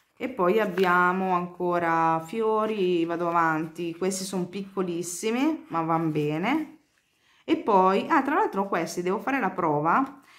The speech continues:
volevo metterli, eh, per coprire, vediamo com'è uno, sì,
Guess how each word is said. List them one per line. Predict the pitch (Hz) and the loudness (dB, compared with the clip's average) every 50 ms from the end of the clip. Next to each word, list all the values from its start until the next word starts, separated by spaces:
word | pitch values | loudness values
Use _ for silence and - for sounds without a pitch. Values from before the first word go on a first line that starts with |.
| - - - | -20 -14 -4
volevo | - 302 330 320 226 233 262 | 0 2 2 2 2 2 2
metterli, | 262 220 208 220 220 - - 240 233 240 254 262 262 285 285 285 | 4 4 2 0 -2 -6 -6 -6 -4 -2 0 2 2 2 2 0
eh, | - 185 185 185 | -2 -2 -2 0
per | 185 240 220 208 202 | 0 -2 -2 -4 -4
coprire, | - - 277 - 180 277 247 233 240 233 233 240 240 247 247 247 | -4 -4 -4 -2 -2 -4 -2 0 0 0 0 0 0 -2 -4 -4
vediamo | 190 202 202 240 302 320 | -6 -4 -2 -2 -2 -2
com'è | 294 208 175 170 | -2 -2 -2 -2
uno, | 170 175 196 226 240 262 285 285 - - - _ _ _ _ _ - - _ _ | -2 -2 -2 -2 -2 -2 -4 -4 -6 -16 -20 _ _ _ _ _ -20 -20 _ _
sì, | _ - - - 165 151 | _ -16 -12 -10 -10 -10